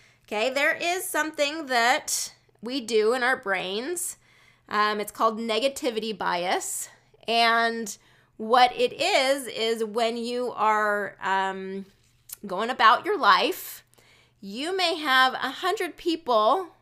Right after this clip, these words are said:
um, compliment the way you speak English. And then you have one or two people that maybe give you a negative reaction to the way you speak English,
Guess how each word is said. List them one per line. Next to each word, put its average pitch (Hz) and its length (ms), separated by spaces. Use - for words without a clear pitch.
um, 226 420
compliment 226 840
the 240 100
way 214 140
you 220 160
speak 262 400
English. - 680
And 277 200
then 269 180
you 294 120
have 262 240
one 254 420
or 311 100
two 311 260
people 214 600
that 220 640
maybe 190 340
give 196 260
you 226 300
a 208 580
negative 202 800
reaction 202 640
to 285 160
the 277 100
way 269 140
you 277 80
speak 262 300
English, 247 600